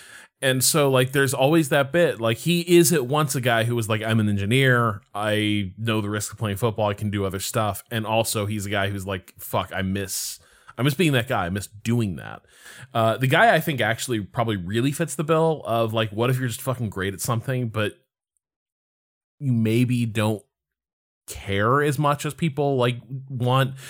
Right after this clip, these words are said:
the, the whole grind mentality, right? We want greatness to be associated with, and he just really works hard, 'cause that's the thing we can all relate to. "Well, I could work harder and achieve more."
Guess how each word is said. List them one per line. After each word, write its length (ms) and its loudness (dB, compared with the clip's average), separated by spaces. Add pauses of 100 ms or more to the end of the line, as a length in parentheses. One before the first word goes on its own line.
(140)
the, 220 2
the 160 2
whole 140 6
grind 340 2
mentality, 520 0
right? 220 0
We 80 2
want 240 4
greatness 440 0
to 60 -2
be 120 0
associated 640 0
with, 320 -2 (320)
and 120 4
he 60 2
just 220 -2
really 260 6
works 320 2
hard, 260 4
'cause 140 -2
that's 180 2
the 60 -4
thing 160 2
we 120 0
can 100 4
all 80 2
relate 380 2
to. 140 -6
"Well, 160 0
I 40 2
could 160 0
work 200 -4
harder 300 -4
and 80 -6
achieve 320 -8
more." 360 -4